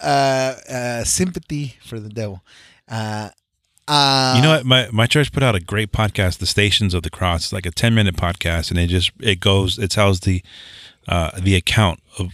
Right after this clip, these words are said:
Speaker 2: of Holy Week, and it's called Stations of the Cross.
Speaker 1: Stations of the Cross.
Speaker 2: Yeah.
Speaker 1: Uh, wh-, where can they find that?
Speaker 2: Uh, I'll put a link in,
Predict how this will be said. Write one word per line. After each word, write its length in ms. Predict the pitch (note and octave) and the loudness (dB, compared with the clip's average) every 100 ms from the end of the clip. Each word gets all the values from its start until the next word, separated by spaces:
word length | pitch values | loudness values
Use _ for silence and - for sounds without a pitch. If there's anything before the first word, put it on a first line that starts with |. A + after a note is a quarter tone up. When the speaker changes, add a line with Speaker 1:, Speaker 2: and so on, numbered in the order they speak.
| - | -4
Speaker 2:
of 220 | G2 F2 | -2 -2
Holy 280 | - G2 F2 | 0 2 2
Week, 360 | D#2+ D2 - - - | 0 -4 -8 -20 -8
and 100 | F2+ | -4
it's 100 | F2 | -2
called 200 | - F2 | 0 0
Stations 460 | - F#2+ F2 F2 D#2+ | 2 2 2 0 -2
of 80 | D#2 | -8
the 80 | D#2+ | -6
Cross. 420 | E2+ D#2+ - - | -8 -8 -10 -8
Speaker 1:
Stations 500 | - - B2+ - B2 | -2 2 2 2 0
of 100 | A#2 | 0
the 80 | G#2 | -2
Cross. 340 | - A2+ G2+ F#2 | 0 2 4 4
Speaker 2:
Yeah. 80 | |
Speaker 1:
Uh, 120 | E2 A#2 | 2 0
wh-, 180 | A#2+ | 0
where 160 | A#2+ B2 | 4 2
can 180 | - B2+ | 4 2
they 100 | A2+ | 2
find 260 | A#2 G#2 | 0 0
that? 140 | F#2 - | -2 -4
Speaker 2:
Uh, 440 | F#2+ F#2+ F#2 F#2 F#2 | 0 2 2 0 0
I'll 100 | A#2 | -2
put 120 | B2+ | 0
a 60 | A2+ | 2
link 260 | G2+ G2+ | 2 2
in, 140 | F#2+ | 0